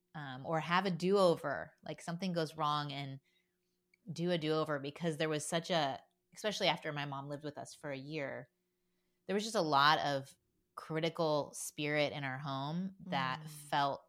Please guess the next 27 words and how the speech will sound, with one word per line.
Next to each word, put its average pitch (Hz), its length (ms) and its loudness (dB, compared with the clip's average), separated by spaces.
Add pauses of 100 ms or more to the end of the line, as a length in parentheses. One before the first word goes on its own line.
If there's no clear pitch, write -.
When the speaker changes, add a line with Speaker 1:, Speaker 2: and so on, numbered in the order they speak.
(140)
Speaker 1:
and 165 120 -4
still 262 260 0
can 185 380 2
a 143 120 -8
lot 131 180 -2
of 156 80 -8
times 131 300 -10
come 147 160 -12
up 135 160 -6
when 131 100 -12
we're - 200 -12 (160)
not 139 240 -8
all 151 100 -4
Speaker 2:
Sure. 262 100 -6
Speaker 1:
in - 80 -12
good 131 180 -12
places. 139 600 -8
And 147 100 -10
that's 135 180 -10
why 139 120 -4
his 143 140 -8
positivity 147 640 -8
is 127 100 -6
so 127 140 -6
helpful. 131 500 -8
Speaker 2:
Yes. 151 540 -10
Speaker 1:
That 151 340 4